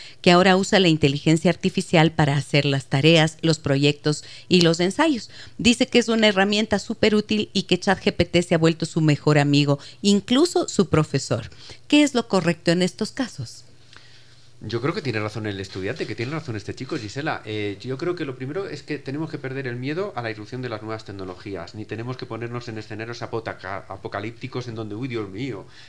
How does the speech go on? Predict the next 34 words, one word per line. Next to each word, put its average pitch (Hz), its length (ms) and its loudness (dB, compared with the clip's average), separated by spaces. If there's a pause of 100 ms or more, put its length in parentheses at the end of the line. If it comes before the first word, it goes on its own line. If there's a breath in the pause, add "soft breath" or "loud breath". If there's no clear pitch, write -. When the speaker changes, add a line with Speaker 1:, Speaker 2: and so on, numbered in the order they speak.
Speaker 2:
esto". 123 420 -8 (140)
No, 110 140 -8
no, 95 80 -8
no, 85 140 -10
no. 76 120 -14 (320 loud breath)
Es 147 140 -10
una 175 100 -2
herramienta 165 560 -6
que, - 140 -16
como, 104 340 -12 (140)
como 104 220 -10
está 147 200 -10
diciendo, 147 600 -12 (400 soft breath)
ayuda 165 640 -10 (320)
a 110 100 -10
mejorar 104 720 -8 (340 soft breath)
en 113 160 -10
las 104 220 -14
tareas 90 560 -14 (500 soft breath)
y 117 120 -12
que, 104 560 -4 (120)
y 127 80 -12
que 120 160 -8
hay 127 120 -4
que 170 120 -8
saber 139 240 -8
utilizar. 82 540 -10 (240)
Entonces, 95 320 -16
el 104 260 -14
tema 135 220 -6
aquí 175 300 -8
es 170 220 -8 (400 soft breath)
saberle 160 840 -8
enseñar 117 720 -10